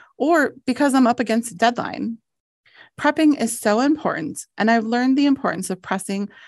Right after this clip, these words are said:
both the quilt top and the backing fabric, and even the batting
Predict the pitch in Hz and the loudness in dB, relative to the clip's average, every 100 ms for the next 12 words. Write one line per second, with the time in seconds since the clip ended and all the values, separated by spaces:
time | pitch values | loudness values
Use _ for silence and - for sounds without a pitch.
0 | _ 214 208 202 - 214 - - 202 233 | _ -4 -2 -2 -2 -4 -4 -4 -2 -4
1 | - 185 214 269 233 185 - 190 180 160 | -6 -2 0 0 0 -2 -4 -6 -2 -2
2 | 160 165 165 _ - _ - 233 233 240 | -2 -4 -6 _ -20 _ 0 0 0 -2
3 | 294 370 285 190 170 160 160 175 | 0 0 0 0 0 -2 -6 -10